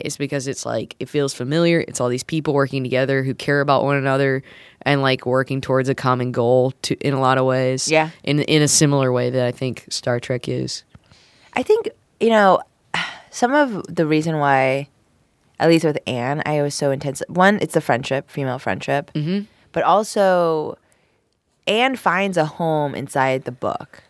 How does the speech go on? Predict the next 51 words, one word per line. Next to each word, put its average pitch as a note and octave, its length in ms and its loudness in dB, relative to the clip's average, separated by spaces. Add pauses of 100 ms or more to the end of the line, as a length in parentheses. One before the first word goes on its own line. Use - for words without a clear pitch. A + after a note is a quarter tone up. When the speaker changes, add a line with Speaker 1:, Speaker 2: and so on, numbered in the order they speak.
(460)
Speaker 2:
right, C#3 360 2
in D3 260 0
this C#3+ 180 -2
sort C3+ 200 -2
of B2+ 180 -6
place, C#3 420 0
and C3 100 -8
she C3+ 80 -10
finds B2+ 240 -2
it C3+ 60 -10
in B2 100 -10
herself, E3+ 380 2
and D3+ 100 -6
then C#3 80 -6
she - 140 -10
makes B2+ 260 -8
one. B2 240 -6 (440)
But, - 120 -2
like, D#3+ 460 0 (340)
all, A#3 540 -2 (640)
you C#4 60 -4
know, E4 100 -2
I've D4 120 2
only F4+ 200 -4
realized F3+ 360 2
this D#3+ 120 -8
very C#3+ 160 0
recently, F#3 420 -6
but F3+ 180 0
I A#3+ 140 4
moved F#3+ 280 -2
a C#3+ 40 4
lot C3 160 2
as B2+ 140 -4
a A#2+ 60 -10
kid. - 400 -10
In G#3 640 0
the A3 80 2
Speaker 1:
Mm. D#3+ 80 -4
Speaker 2:
same, A#3 560 2 (100)
I F#3 80 -2
never F3+ 240 2
had C4+ 160 2
to - 60 -20
change F3+ 320 -2
schools, D3 640 -2
but E3 100 2
I F3 80 6
moved C3+ 360 -2
a C#3 60 0
lot. G3 300 2